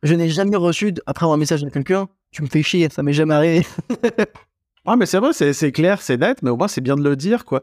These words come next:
Speaker 2: Comme tu dis, c'est, je pense que la, si les gens vous répondent pas, c'est parce que si c'est arrivé que les gens répondent pas,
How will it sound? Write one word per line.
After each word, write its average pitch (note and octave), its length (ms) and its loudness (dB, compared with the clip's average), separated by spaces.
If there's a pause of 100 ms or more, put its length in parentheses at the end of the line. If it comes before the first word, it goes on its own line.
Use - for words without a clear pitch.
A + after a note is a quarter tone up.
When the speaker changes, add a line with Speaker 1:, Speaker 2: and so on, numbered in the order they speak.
(280)
Speaker 2:
Comme D3 160 -2
tu D3+ 140 -4
dis, C4 160 2
c'est, D3 200 -4
je - 60 -6
pense A3+ 180 0
que - 80 0
la, B2+ 380 2
si - 160 -4
les D3 80 2
gens E3 120 0
vous F3 100 0
répondent C3 280 0
pas, E3+ 120 0
c'est - 60 -10
parce C3 120 -2
que B2+ 100 -6 (200)
si - 360 -6
c'est C3+ 200 2
arrivé C#3 400 2
que - 100 -2
les - 20 4
gens C3 140 2
répondent A#2+ 320 2
pas, F3 180 2